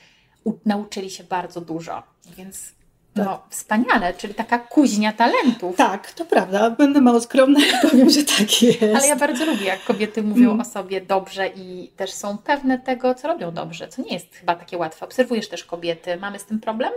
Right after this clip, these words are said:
Speaker 1: według ciebie?
Speaker 2: Wiesz co, ja myślę, że tak. Trochę to było tak w przeszłości tego strachu, który jest, ale teraz dzisiaj kobiety absolutnie, myślę, że pełną p-, piersią idą do przodu i super.
Speaker 1: Mhm.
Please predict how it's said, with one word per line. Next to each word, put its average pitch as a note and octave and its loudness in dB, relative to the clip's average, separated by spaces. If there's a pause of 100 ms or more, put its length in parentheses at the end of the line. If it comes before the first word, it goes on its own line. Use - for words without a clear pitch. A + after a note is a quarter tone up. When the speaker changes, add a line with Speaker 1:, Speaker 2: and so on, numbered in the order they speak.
(100)
Speaker 1:
według A#3 -16
ciebie? B3 -8 (140)
Speaker 2:
Wiesz - -14
co, E4+ -6
ja D#4 0
myślę, D4 6
że C4+ -8
tak. G#3+ -6 (260)
Trochę D#4 -6
to C#4 -2
było B3 0
tak C4 -8
w - -20
przeszłości B3 -6
tego A#3 -2
strachu, G3+ -6
który F#3+ -8
jest, E3+ -8
ale A3+ 0
teraz B3 -4
dzisiaj C4+ -6
kobiety A#3+ -2
absolutnie, A3 -4
myślę, G#3+ -4
że G#3+ -2
pełną G#3+ -2
p-, G#3 0
piersią G#3 -4
idą G3+ -4
do G3 -8
przodu F3+ -6
i G#3 -6
super. G3 -6
Speaker 1:
Mhm. C4 -6